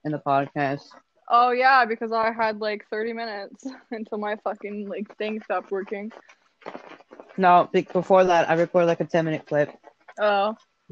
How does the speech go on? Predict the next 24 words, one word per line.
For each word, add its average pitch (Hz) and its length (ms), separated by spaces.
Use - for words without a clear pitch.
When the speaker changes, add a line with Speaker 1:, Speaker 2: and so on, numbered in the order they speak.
Speaker 1:
Yeah, 180 80
if 165 120
we 202 80
had 196 80
the 196 80
ten 190 200
minutes 175 260
and 175 60
the 170 80
twenty 180 220
minutes 175 240
now, 151 320
that's 165 180
half 156 220
an 160 80
hour. 147 300
Plus, 165 180
yeah, 165 260
an 175 80
hour 160 200
you 170 140
and 160 120
I 160 100
did. 147 300